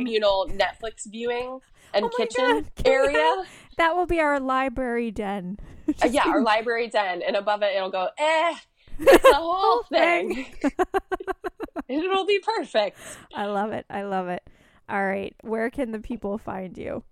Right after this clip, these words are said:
Speaker 1: They can find me at Rachel G King on the Instagram and the Twitters and the Facebooks. And where can they find you?
Speaker 2: Find me on Instagram and Twitter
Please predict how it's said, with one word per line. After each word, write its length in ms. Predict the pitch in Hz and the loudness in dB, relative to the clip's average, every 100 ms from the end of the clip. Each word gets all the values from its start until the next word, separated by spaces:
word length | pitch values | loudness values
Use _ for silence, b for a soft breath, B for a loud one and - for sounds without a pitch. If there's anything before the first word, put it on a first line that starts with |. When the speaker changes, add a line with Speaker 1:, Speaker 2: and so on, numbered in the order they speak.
| _ _ | _ _
Speaker 1:
They 320 | 180 190 196 220 | -12 -4 -4 -4
can 200 | 285 247 | -8 -2
find 300 | 220 196 202 | 0 0 0
me 200 | 196 - | -2 0
at 340 | 180 170 - | 2 4 2
Rachel 320 | 156 160 214 214 | -2 -8 -8 -10
G 220 | 269 254 | -12 -14
King 360 | 226 160 160 208 - | -8 -6 -6 -8 -8
on 320 | 165 165 165 | -6 -4 -4
the 80 | 165 - | -8 -12
Instagram 580 | 156 - 165 160 202 233 208 | -16 -8 -2 0 0 -4 -8
and 100 | 196 | -10
the 40 | |
Twitters 520 | 160 156 156 208 240 233 | -6 -2 0 0 -4 -8
and 140 | 190 | -12
the 60 | 170 | -8
Facebooks. 720 | 143 151 - 180 - - - b b b | -8 -6 0 0 -2 -12 -20 b b b
And 180 | 180 185 | -2 0
where 280 | 185 180 175 | 0 0 0
can 160 | 175 190 | -2 -4
they 120 | 175 | -2
find 200 | 175 175 | -2 -2
you? 200 | - - - b b | -4 -8 -14 b b
Speaker 2:
Find 160 | 214 220 | -6 -6
me 100 | 214 | -6
on 120 | 196 | -8
Instagram 500 | - 240 247 220 202 | -8 -10 -6 -6 -6
and 180 | 180 180 | -8 -2
Twitter 480 | 196 269 285 285 | 2 2 0 -4